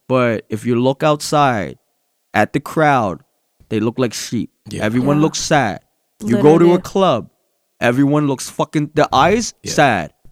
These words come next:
Speaker 1: Here's the funny thing. Go to a third world country.
Speaker 2: They all
Speaker 3: Oh,
Speaker 2: smile.
Speaker 3: wow.
Speaker 1: How
Speaker 3: Yeah.
Speaker 1: happy
Speaker 2: Yeah.
Speaker 1: do they look?
Speaker 3: Extremely.
Speaker 1: With
Speaker 2: Exactly.
Speaker 1: nothing.
Speaker 2: Mm-hmm.
Speaker 1: Right?
Speaker 3: They're
Speaker 1: What's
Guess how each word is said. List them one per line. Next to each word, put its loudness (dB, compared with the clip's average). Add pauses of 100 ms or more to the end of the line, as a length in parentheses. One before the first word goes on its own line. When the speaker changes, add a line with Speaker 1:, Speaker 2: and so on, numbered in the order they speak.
(280)
Speaker 1:
Here's 2
the -4
funny 0
thing. -10 (100)
Go -2
to 0
a 0
third -4
world -2
country. -8 (180)
Speaker 2:
They -8
all -8
Speaker 3:
Oh, -12
Speaker 2:
smile. 0
Speaker 3:
wow. 0
Speaker 1:
How 4
Speaker 3:
Yeah. 4
Speaker 1:
happy 2
Speaker 2:
Yeah. -2
Speaker 1:
do -2
they 0
look? 0
Speaker 3:
Extremely. -2
Speaker 1:
With 2
Speaker 2:
Exactly. -6
Speaker 1:
nothing. -2 (100)
Speaker 2:
Mm-hmm. -6 (260)
Speaker 1:
Right? 2
Speaker 3:
They're 0
Speaker 1:
What's 2